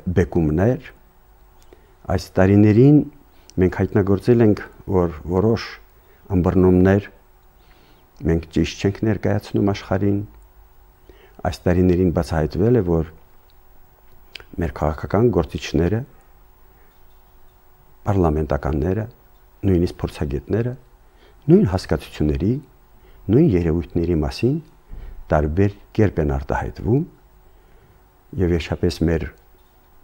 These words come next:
մեսիջները կամ ուղերձները աշխարհին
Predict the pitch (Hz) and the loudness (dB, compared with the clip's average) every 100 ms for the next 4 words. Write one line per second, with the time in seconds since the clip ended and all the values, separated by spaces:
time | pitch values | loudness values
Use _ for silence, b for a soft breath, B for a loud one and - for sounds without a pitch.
0 | _ 98 90 76 71 78 92 131 175 - | _ -4 -2 -2 -2 -2 -2 -2 -6 -16
1 | - 80 76 - 80 69 73 71 82 85 | -10 -6 -4 -4 -4 -4 -8 -8 -4 -2
2 | 123 - _ _ _ b b b b b | -2 -6 _ _ _ b b b b b
3 | b b 113 - - 110 110 123 | b b -4 -4 -2 2 4 4